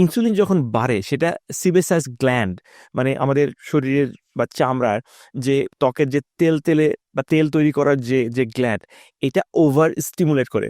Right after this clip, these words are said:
এর মানে হচ্ছে যে বেশি ইনসুলিন মানে বেশি সিবেসাস গ্ল্যান্ড স্টিমুলেশন, তার মানে হচ্ছে যে বেশি তেলতেলে ভাব। এই জন্য আপনি যদি চিনি বন্ধ করে দেন, প্রথমে যে জিনিসটা লক্ষ্য করবেন যে আপনার শরীরে বা আপনার বিশেষ করে স্কিনে যদি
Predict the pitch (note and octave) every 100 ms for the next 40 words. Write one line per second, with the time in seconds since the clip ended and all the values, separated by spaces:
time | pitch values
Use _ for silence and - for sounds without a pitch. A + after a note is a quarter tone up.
0 | - D#3+ E3+ F#3 F3+ G#3 D3+ C#3 C#3+ G3
1 | - E3+ D#3+ F#3+ G3 A3 - D3+ D3+ C3
2 | D3+ - F#3 - D#3 D#3+ E3+ C#3+ A#2+ C3
3 | C#3 D3 - - - E3 D3+ D#3 F3+ A3+
4 | - - - C#3+ C#3 C#3+ D3 F3+ E3 C3+
5 | - G3+ - _ D#3+ C3 B2+ G#2+ F#2+ A#2
6 | _ F#3+ G3 A3+ F#3+ G#3 F#3+ G#3 G3+ D3+
7 | D#3+ G#3 G#3 F#3 D#3 D#3+ - F3 F#3+ G#3
8 | E3 D#3 E3 D#3+ C3+ - C#3 D3 D#3 F3
9 | - - - E3+ D#3 - B2+ A2 - -
10 | - - A#2 C#3+ C#3+ - - B2+ B2 D3
11 | - C#3 - - F#3 E3 G2+ - - -
12 | C#3